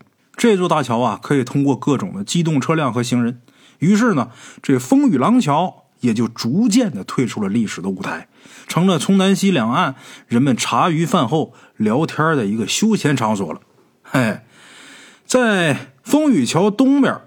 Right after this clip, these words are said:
有一棵大樟树下边，有这么一户姓刘的人家。如果翻阅古镇刘姓族谱的话，就会发现啊，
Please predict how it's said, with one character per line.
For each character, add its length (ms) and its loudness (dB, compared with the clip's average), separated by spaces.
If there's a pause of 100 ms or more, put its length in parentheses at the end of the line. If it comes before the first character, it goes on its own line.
(420)
有 160 0
一 100 0
棵 140 0
大 300 -2
樟 180 2
树 180 -2
下 280 0
边， 100 -18 (480)
有 220 2
这 40 -2
么 120 0
一 100 0
户 180 -2
姓 320 0
刘 220 -2
的 80 0
人 220 -2
家。 80 -2 (720)
如 180 2
果 160 2
翻 220 2
阅 100 4
古 220 -4
镇 320 2
刘 260 4
姓 240 2
族 160 2
谱 220 -2
的 100 -4
话， 140 0
就 80 -4
会 100 -2
发 180 -4
现 200 0
啊， 240 -12